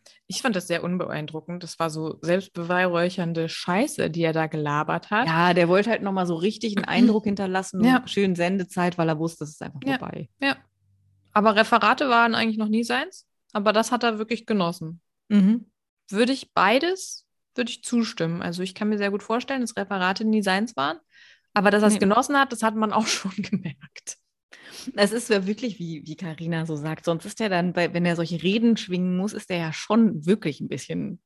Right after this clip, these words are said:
Speaker 2: nervös und zuckt da so vor sich hin.
Speaker 1: Ja.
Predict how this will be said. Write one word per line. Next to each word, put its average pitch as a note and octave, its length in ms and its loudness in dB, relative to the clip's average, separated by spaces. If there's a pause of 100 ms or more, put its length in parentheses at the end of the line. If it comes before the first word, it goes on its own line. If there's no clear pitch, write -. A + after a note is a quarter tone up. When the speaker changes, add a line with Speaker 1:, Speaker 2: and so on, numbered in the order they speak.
(180)
Speaker 2:
nervös D3+ 560 -4
und D3+ 400 -6
zuckt - 260 -10
da D3+ 100 -4
so D3+ 120 -4
vor D#3 240 -6
sich D3+ 140 -8
hin. D#3 580 -4 (1300)
Speaker 1:
Ja. F#3 420 -8